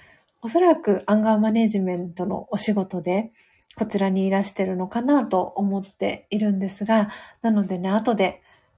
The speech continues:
きっとこの<laughs> アーカイブをね、聞いてくださるかなと思いますので、改めまして、英文さん、いつもありがとうございます。えー、今回は、えー、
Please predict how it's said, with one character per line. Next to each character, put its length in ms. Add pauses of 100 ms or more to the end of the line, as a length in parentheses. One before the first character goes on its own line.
(180)
き 140
っ 60 (100)
と 300
こ 120
の 320 (480)
<laughs> 460
ア 120
ー 60
カ 120
イ 80
ブ 120
を 80
ね、 140
聞 180
い 60
て 100
く 120
だ 120
さ 140
る 120
か 140
な 220
と 160
思 200
い 40
ま 160
す 120
の 140
で、 140 (260)
改 340
め 140
ま 160
し 60
て、 180
英 60
文 180
さ 200
ん、 120
い 80
つ 140
も 140
あ 60
り 120
が 140
と 120
う 60
ご 80
ざ 180
い 60
ま 240
す。 80 (380)
え 280
ー、 60
今 240
回 340 (300)
は、 340
え 60
ー、 460